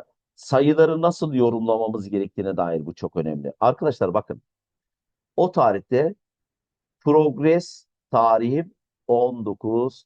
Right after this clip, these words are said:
Aralık'a gelmiş. Saatler, tarih hep diyorum ya. Bakın normalde doğum tarihim dört Kasım. On dokuz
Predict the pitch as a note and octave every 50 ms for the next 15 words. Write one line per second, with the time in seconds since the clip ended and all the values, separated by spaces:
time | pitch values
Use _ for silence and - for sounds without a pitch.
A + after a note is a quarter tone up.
0 | - - F#2+ G2 F#2+ F#2+ F#2+ F#2+ F#2 F2+ F2+ F2 E2+ D#2+ C#2+ C#2+ - - _ _
1 | _ _ _ _ _ - G#2 G2 G2 F#2+ - - G#2 G2+ F#2+ F2 - _ - F#2+
2 | F#2+ F#2 F#2 D2+ F2 G2 _ _ - F#2+ G2+ A#2 E3 G3+ G3 C3+ G2 D#2 C2+ A#1+
3 | A#1+ _ _ _ _ _ _ _ _ _ _ _ _ _ - - G#2+ - - -
4 | - E2+ A#2 F2 C2+ B1+ A1 A#1+ C2+ D2+ E2+ A2 G2 F2 D2+ C#2 - _ - -
5 | - E2 A2 B2 B2 A2+ G2+ F#2+ - - - D2 - - - - _ _ _ _
6 | _ _ _ _ _ _ _ _ _ _ _ - F2 G2 A2 A#2 A#2 G#2 G2+ F#2+
7 | F#2 F2 E2 D#2+ - _ - D#2+ C2+ _